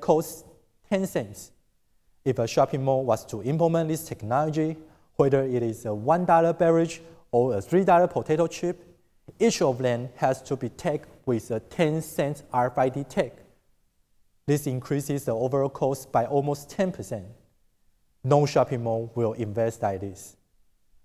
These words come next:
Nonetheless, if you look closer to the cost of a tag, a tag is made of an antenna and a chip. The antenna is made of printed conductor, which is very,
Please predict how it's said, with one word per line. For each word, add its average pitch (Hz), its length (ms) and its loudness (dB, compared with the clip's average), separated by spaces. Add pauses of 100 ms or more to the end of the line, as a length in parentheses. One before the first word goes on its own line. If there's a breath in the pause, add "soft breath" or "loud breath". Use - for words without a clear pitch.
(760)
Nonetheless, 104 640 -4 (400)
if 123 120 -2
you 120 120 0
look 170 260 2
closer 170 540 2
to 165 220 -2
the - 100 2
cost 180 440 -2
of 113 140 -8
a 107 80 -4
tag, - 280 -12 (640)
a 151 80 2
tag 180 460 2
is 156 180 0
made 170 380 0
of 120 220 0 (360)
an 147 160 -2
antenna 170 560 0 (280)
and 196 140 0
a 131 60 0
chip. - 360 -4 (720)
The 160 180 4
antenna 202 440 4
is 170 140 0
made 180 360 2
of 147 160 2
printed 190 400 0
conductor, 170 720 2 (260 loud breath)
which 190 240 6
is 135 160 0
very, 185 520 4